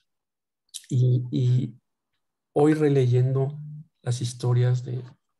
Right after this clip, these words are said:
de Elías, e-, e-, en esta parte, el sol, la oveja que se perdió,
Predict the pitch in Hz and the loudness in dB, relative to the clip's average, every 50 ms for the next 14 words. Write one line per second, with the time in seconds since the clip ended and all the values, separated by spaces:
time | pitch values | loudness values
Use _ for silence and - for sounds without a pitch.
0 | _ _ _ _ _ 143 131 120 - - - 131 127 131 147 143 135 131 135 - | _ _ _ _ _ -10 -10 -10 -10 -8 -6 -6 -4 -2 -2 -2 -2 -4 -6 -8
1 | - _ _ _ _ _ _ _ _ _ _ _ _ _ _ _ _ _ _ _ | -12 _ _ _ _ _ _ _ _ _ _ _ _ _ _ _ _ _ _ _
2 | _ _ _ _ _ _ - - - - 139 139 - - 139 135 139 143 139 - | _ _ _ _ _ _ -14 -12 -6 -4 -4 -4 -2 0 0 2 2 2 0 0
3 | - 160 156 - 143 127 123 123 - 120 117 113 113 - - 139 135 135 127 127 | -2 -4 -2 0 0 0 0 0 0 0 0 0 -2 -4 -4 -4 -2 -2 0 0
4 | 131 131 120 131 135 120 - 131 - - 127 120 - 127 120 117 120 120 123 123 | 0 0 -2 -2 -4 -6 -6 -6 -6 -4 -4 -4 -2 -2 -2 -2 0 -2 -2 -4
5 | 123 - | -4 -8